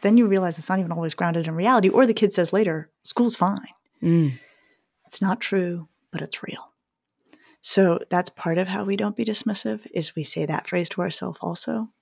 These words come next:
Speaker 1: "It's not true, but it's real." And then we say, "Is there anything I can do that won't make this worse?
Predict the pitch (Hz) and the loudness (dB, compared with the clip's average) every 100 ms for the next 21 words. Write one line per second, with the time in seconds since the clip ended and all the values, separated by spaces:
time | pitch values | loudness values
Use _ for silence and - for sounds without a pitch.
0 | _ - - 208 - 214 214 247 254 180 | _ -10 -8 -8 -6 -6 -4 -6 -6 -4
1 | 175 175 196 196 - - _ - 170 160 | -4 -4 -8 -12 -20 -20 _ -6 -4 -2
2 | 160 160 - 156 156 - - 156 160 214 | -4 -6 -6 -8 -8 -10 -8 -10 -8 -8
3 | 185 202 214 185 180 196 185 175 - 214 | -8 -6 -6 -4 -4 -6 -4 -4 -6 -8
4 | - 165 151 170 - | -6 -8 -8 -8 -10